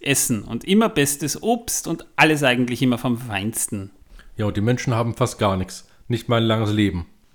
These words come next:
Speaker 1: Da-, dafür haben sie aber auch nicht so lange Zeit, gut zu kochen.
Speaker 2: Und ihr Leben ist nicht ganz so teuer wie das der, äh, äh, Elben.
Speaker 1: Jedenfalls im Jahr dreitausendvier, also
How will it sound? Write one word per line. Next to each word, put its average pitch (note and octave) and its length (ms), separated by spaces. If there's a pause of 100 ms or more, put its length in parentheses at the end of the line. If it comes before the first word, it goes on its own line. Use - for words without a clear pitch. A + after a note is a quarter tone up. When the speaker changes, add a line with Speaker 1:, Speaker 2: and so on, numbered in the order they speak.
(180)
Speaker 1:
Da-, - 80
dafür F3 260
haben D#3+ 120
sie E3 160
aber D3 140
auch C#3+ 160
nicht D#3 180
so D#3+ 80
lange C#3 280
Zeit, C3 280
gut D3 160
zu - 200
kochen. B2 500 (1400)
Speaker 2:
Und A#2 300
ihr A2+ 240
Leben A2+ 240
ist G#2+ 160
nicht - 120
ganz A2 200
so A#2+ 60
teuer G#2+ 340
wie A2 80
das G2+ 300
der, G2+ 1200
äh, G2 40 (100)
äh, - 20
Elben. F#2 280 (580)
Speaker 1:
Jedenfalls F#3+ 640 (340)
im F#3+ 180
Jahr D#3 380
dreitausendvier, D3 1600 (460)
also E3+ 220